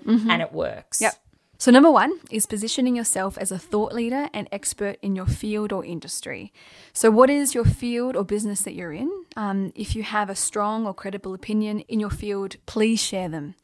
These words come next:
Speaker 1: There is a new angle or perspective in your industry that's been hardly covered, then publish it. So if there's a new angle that you have identified, then, then get into that space and just publish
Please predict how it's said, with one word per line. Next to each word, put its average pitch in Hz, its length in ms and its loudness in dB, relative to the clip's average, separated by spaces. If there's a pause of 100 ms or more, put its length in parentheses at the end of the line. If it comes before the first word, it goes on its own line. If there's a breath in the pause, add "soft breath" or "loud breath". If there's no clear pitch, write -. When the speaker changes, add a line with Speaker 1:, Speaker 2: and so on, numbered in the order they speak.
(300 loud breath)
Speaker 1:
There 220 220 2
is 220 100 -2
a 233 40 0
new 226 200 2
angle 254 300 0
or 233 60 -2
perspective 208 560 -8
in 220 140 -2
your 202 120 -4
industry 269 640 -6
that's 214 240 -6
been 202 180 -6
hardly 196 280 -10
covered, 254 480 -4
then 233 180 -2
publish 277 340 0
it. - 160 -10
So 196 120 -4
if 202 100 -6
there's 214 140 0
a 220 60 2
new 233 200 2
angle 226 380 -4
that 214 100 -8
you 208 240 -8 (160)
have 226 260 -6
identified, 214 680 -2
then, 208 320 -4 (300)
then 202 180 -6
get 226 200 -2
into 226 200 6
that 196 160 -4
space 190 460 -6
and 196 100 -2
just - 260 -6
publish 226 560 -4